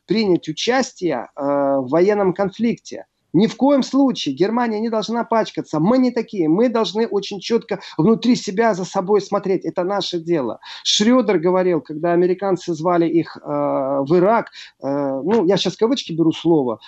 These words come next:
э, «Мы откупимся». Ну, то есть мы дадим денег, мы там полигоны откроем санитарные, но мы не будем принимать участие в военном конфликте. Немцам нельзя.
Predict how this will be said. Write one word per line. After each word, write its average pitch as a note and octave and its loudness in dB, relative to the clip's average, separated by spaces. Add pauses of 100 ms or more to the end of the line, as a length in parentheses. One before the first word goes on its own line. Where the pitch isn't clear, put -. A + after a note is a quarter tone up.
(120)
э, - -14 (160)
«Мы F3+ 4
откупимся». - -4 (480)
Ну, B3+ 2
то B3 2
есть - 0
мы G#3 0
дадим G#3 -2
денег, E3+ 2
мы F3+ 2
там D#3 2 (280)
полигоны G3 2
откроем F3 2
санитарные, D#3+ 0
но D#3 0
мы F3+ 2
не F3+ 0
будем E3 0
принимать D#3 -4
участие C#3+ -8
в C3 -2
военном B2 -4
конфликте. A#2+ -10 (240)
Немцам F3 2
нельзя. D#3 4